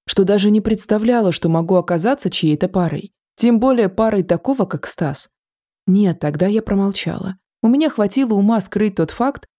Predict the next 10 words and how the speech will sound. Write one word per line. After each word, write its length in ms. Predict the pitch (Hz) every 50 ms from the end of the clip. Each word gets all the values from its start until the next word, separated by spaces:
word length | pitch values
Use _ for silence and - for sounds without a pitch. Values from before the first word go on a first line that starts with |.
| _
что 160 | - - - 202
я 200 | 180 208 214 233
услышала 500 | 226 226 262 254 233 - - 185 165 156
волка 340 | 151 190 254 285 285 -
в 60 | 214 -
своей 400 | - 190 175 160 160 165 185 -
человеческой 760 | - - 247 240 190 160 151 147 - - - - 160 151 -
ипостаси. 720 | 160 - - 165 151 - - 165 147 - - - - 208 - _ _ _ _ _ _ _ _ _
Природа 420 | - 220 247 262 285 294 269 254 240
мудра. 460 | 226 226 196 180 165 156 - -